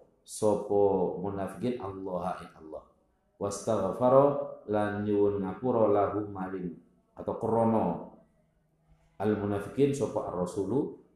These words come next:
utusan. Fihi, iku ing dalem fastaghfaru, fastaghfirullah wastaghfara lahumur rasul, iltifatu utawi anggit iltifat, noleh. Anggit utawa kalam.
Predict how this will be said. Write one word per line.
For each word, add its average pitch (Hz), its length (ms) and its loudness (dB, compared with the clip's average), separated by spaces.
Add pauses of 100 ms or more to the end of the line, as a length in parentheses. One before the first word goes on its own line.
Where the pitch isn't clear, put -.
(180)
utusan. - 480 -12 (320)
Fihi, 113 640 2 (240)
iku - 320 -8
ing 104 160 -2
dalem 95 400 0 (400)
fastaghfaru, 123 1200 2 (880)
fastaghfirullah 101 1040 0
wastaghfara 95 560 -2
lahumur 104 480 -4
rasul, 165 460 0 (320)
iltifatu 98 720 -2
utawi 95 240 -4
anggit 90 320 -4
iltifat, - 1300 -4
noleh. 95 400 -4 (960)
Anggit 95 640 -2
utawa 98 240 0
kalam. 90 340 0